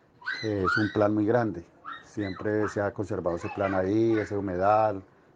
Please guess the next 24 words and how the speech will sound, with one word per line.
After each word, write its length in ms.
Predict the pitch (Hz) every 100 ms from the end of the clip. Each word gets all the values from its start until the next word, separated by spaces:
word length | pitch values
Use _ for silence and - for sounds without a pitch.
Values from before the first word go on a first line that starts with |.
| -
las 200 | 101 90
iguanas, 720 | 82 87 95 107 107 101 95 - - - - - -
eh, 420 | 107 95 90 82 80 73 67 - - -
ahí 200 | 101 92
hay 180 | 92 92
ardillas, 720 | 87 87 95 110 107 101 95
ahí 160 | 95 95
hay, 520 | 98 98 95 90 87 82 - - - - - -
hay 300 | 92 90 90
mucha 400 | 95 117 113 110
clase 180 | 117 104
de 60 |
animal, 320 | 107 95 104 98
hay 120 | 92
lobos, 760 | 90 101 107 101 101 95 - - - - - - - - _ _ -
y 340 | 156 131 123
de 140 | 110 113
un 120 | 110
tiempo 280 | 131 117 127
para 180 | 139 131
acá 460 | 131 123 123 110
empezó 340 | 117 110 107 95
una 140 | 101
constructora 720 | 110 110 107 85 104 101 101